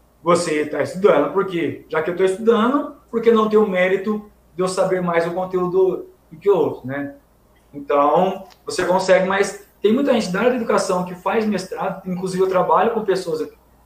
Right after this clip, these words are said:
aqui na rede, que é assim, fez mestrado e dá aula pro berçário um,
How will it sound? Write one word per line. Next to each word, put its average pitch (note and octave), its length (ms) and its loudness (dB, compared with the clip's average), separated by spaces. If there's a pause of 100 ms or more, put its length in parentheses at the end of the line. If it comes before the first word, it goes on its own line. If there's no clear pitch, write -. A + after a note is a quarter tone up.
(160)
aqui C#3+ 220 -4
na F3 100 2
rede, E3 320 2
que G#3+ 80 0
é - 20 4
assim, G#3+ 320 -2 (460)
fez C#4+ 180 0
mestrado B3+ 800 0
e D4+ 80 -14
dá C#4+ 140 2
aula C#4 720 4
pro C4+ 100 -6
berçário C4+ 500 2
um, B3 360 2